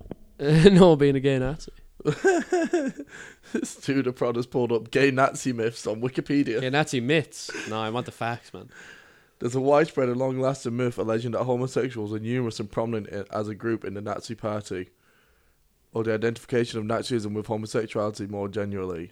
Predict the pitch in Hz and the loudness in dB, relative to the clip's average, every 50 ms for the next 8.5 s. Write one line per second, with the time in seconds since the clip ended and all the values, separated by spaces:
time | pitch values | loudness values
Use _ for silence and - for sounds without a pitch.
0 | - - 113 110 113 113 110 - 110 110 - 117 107 104 104 101 - 107 98 - | -14 -12 -8 -6 -6 -6 -6 -6 -8 -8 -8 -8 -10 -10 -10 -12 -14 -16 -16 -16
1 | - - - 123 120 120 117 117 117 117 113 - - - - 123 123 117 127 120 | -18 -16 -12 -10 -8 -6 -6 -6 -6 -6 -6 -6 -6 -6 -4 -6 -6 -4 -4 -6
2 | 113 - - - - - - - - - 113 107 98 - - - _ - - 107 | -6 -6 -10 -18 -20 -20 -20 -16 -8 -6 -4 -4 -4 -8 -12 -20 _ -10 -8 -6
3 | 98 98 104 107 - - - 110 117 147 _ _ _ _ _ _ _ _ _ _ | -6 -6 -8 -8 -10 -12 -14 -14 -18 -18 _ _ _ _ _ _ _ _ _ _
4 | - - - - 120 113 117 113 113 113 113 113 113 117 117 110 113 - _ _ | -20 -18 -10 -8 -6 -4 -4 -4 -4 -4 -6 -6 -6 -6 -8 -10 -12 -16 _ _
5 | _ _ _ _ _ _ _ _ _ _ _ _ _ _ _ _ _ _ _ _ | _ _ _ _ _ _ _ _ _ _ _ _ _ _ _ _ _ _ _ _
6 | _ _ _ - - 104 98 - 104 98 98 98 101 95 - - - - 101 101 | _ _ _ -18 -18 -16 -14 -14 -12 -12 -12 -12 -12 -14 -16 -18 -14 -12 -12 -12
7 | 98 101 98 101 101 _ _ _ _ _ _ _ _ _ _ _ _ _ _ _ | -12 -12 -12 -14 -16 _ _ _ _ _ _ _ _ _ _ _ _ _ _ _
8 | _ _ - 110 113 113 110 110 110 107 | _ _ -10 -8 -6 -6 -6 -8 -8 -10